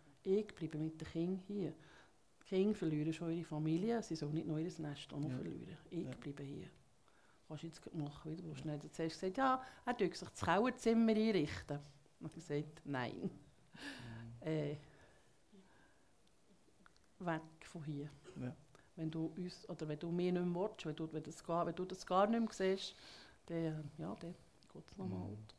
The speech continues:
Speaker 2: Mhm. Wie ist, wie ist es für dich gewesen? Hast du dort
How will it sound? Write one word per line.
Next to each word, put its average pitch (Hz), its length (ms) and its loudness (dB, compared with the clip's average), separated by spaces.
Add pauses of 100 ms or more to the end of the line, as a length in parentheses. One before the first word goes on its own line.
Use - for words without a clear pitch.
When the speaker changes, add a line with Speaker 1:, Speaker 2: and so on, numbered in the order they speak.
(120)
Speaker 2:
Mhm. 113 260 -10 (1400)
Wie 120 100 -6
ist, - 180 -8 (300)
wie 113 80 -10
ist - 160 -8
es 151 120 -8
für 151 120 -8
dich 156 280 -2
gewesen? 127 440 -6
Hast - 280 -6 (260)
du 123 120 -6
dort - 200 -14